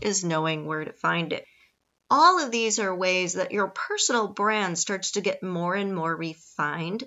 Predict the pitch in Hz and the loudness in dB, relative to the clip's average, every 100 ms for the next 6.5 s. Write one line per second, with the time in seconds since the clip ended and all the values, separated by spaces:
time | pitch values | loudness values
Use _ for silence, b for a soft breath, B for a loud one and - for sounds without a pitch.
0 | - 180 175 - - 185 165 196 254 - | -6 -4 -4 -4 -2 0 -2 -2 -4 -2
1 | - - 185 175 - 180 180 160 - 180 | -4 -2 -2 -2 -8 -6 -6 -6 -6 -4
2 | 165 170 - 185 160 151 156 156 165 - | -2 -4 -4 -6 -4 -4 -4 -4 -4 -10
3 | _ _ _ _ - 175 185 170 160 165 | _ _ _ _ -12 -4 -2 -2 -2 -4
4 | - - 294 311 294 _ _ _ _ _ | -6 -6 -4 -4 -8 _ _ _ _ _
5 | - 190 185 180 180 165 175 170 170 175 | -4 -2 0 -4 -6 -6 -6 -6 -4 -4
6 | 151 - - 180 | -4 -6 -4 -6